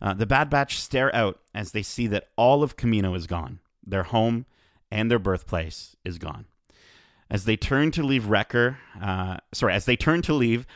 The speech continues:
Wrecker asks Crosshair if he's going to join them. Crosshair responds by telling them that this changes nothing. And as Hunter offers him his last chance,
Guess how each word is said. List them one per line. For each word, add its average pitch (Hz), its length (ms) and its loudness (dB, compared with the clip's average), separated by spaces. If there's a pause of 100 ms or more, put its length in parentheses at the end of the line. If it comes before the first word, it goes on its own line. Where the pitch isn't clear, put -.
(160)
Wrecker 127 380 2
asks - 380 0
Crosshair 95 600 0 (300)
if - 160 -4
he's 98 180 -4
going 101 280 0
to 101 100 -4
join 87 280 -2
them. 87 200 -14 (260)
Crosshair 117 400 2
responds 113 420 0
by 104 120 -2
telling 110 340 0
them 104 180 0 (220)
that 92 160 -10
this 139 180 -2
changes 110 520 -2
nothing. 85 420 -8 (680)
And 101 100 0
as 107 160 0
Hunter 151 340 2
offers 120 420 2
him 104 160 2
his 90 220 -2
last 98 440 0
chance, - 600 -2